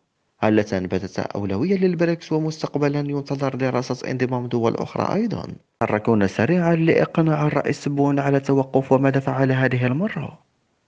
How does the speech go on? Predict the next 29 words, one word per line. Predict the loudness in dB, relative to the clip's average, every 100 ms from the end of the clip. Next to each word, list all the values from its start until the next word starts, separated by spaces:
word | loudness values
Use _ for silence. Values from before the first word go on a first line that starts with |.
| _ 0
بداية، | 2 4 4 2 0
يبدو | 0 0 0
أن | 0 0
الجزائر | 0 0 2 2 2 0
مسرعة | 0 2 2 2 4
لكل | 2 2 0 2
أجندتها | 0 0 -2 0 0 2
وتكثف | 2 2 0 0 -2 0
من | 2 2
تحركاتها | -2 -2 0 0 0 2 0
بشكل | 0 0 2 2 2
ملفت | 0 -2 -6 -6 -10 0
بالمجموعات | 4 6 4 2 0 2 0 0
القوية | -2 2 2 4 4
والمختلفة | 4 2 0 2 2 4 2 2
التي | 2 2 2 0
قررت | 0 0 2 0 0 -2
الدخول | -4 0 2 2 2
إليها. | 2 2 0 -4 -8 _ _ _ _ _
فبعد | 0 2 2 0
المجموعة | 0 2 0 2 2 2
الأمنية | 0 0 0 2 4 4 2
مؤخرًا، | 2 0 -2 -2 0 4
والتي | 4 2 0
قرر | 0 2 2 2
الرئيس | 0 0 -2 -2
تبون | -2 0 0
الدخول | 0 0 2 2
إليها، | 2 0 0 -2